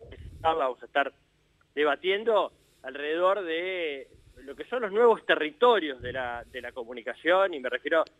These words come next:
al territorio digital y cómo tenemos que abordar la comunicación en ese, en ese terreno.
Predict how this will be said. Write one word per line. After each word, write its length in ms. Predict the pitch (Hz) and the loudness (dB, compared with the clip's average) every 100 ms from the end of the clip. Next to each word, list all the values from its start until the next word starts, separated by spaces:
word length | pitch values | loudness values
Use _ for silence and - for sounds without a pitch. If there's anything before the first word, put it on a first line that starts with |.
| _ _ | _ _
al 120 | 127 | -6
territorio 460 | 120 131 123 165 151 | 0 0 0 0 0
digital 580 | 127 - 113 170 180 165 | -4 -4 4 6 6 2
y 120 | 123 | -8
cómo 420 | - 214 240 160 | 0 4 4 0
tenemos 360 | 135 135 143 139 | -6 -8 -8 -8
que 100 | 123 | -6
abordar 340 | 123 127 156 | -4 -2 -2
la 120 | 147 | -2
comunicación 600 | 120 117 120 - _ 139 | -6 -12 -16 -20 _ -14
en 140 | 117 127 | -12 -12
ese, 260 | - 127 | -12 -12
en 220 | 110 _ 147 | -12 _ -14
ese 180 | - | -10
terreno. 540 | 120 107 139 175 175 | -6 -2 0 0 0